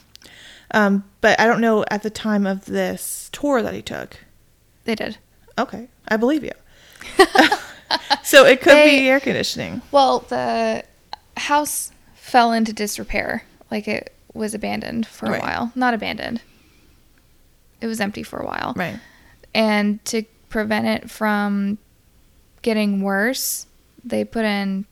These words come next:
Speaker 2: climate control, which we
Speaker 1: Oh.
Speaker 2: know by A C, pretty early on.
Speaker 1: Okay. Got you. That makes sense. Um, I did read that they also sealed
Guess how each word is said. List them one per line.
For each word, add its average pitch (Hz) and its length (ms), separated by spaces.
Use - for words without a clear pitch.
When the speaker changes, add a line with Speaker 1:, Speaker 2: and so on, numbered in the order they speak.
Speaker 2:
climate 208 360
control, 214 480
which 226 140
we 214 160
Speaker 1:
Oh. 196 40
Speaker 2:
know 196 180
by 220 140
A - 180
C, - 320
pretty 220 220
early - 280
on. 247 400
Speaker 1:
Okay. 208 580
Got - 300
you. - 240
That 262 140
makes - 160
sense. - 400
Um, 202 380
I - 80
did 254 140
read 196 300
that - 100
they 90 120
also - 260
sealed - 560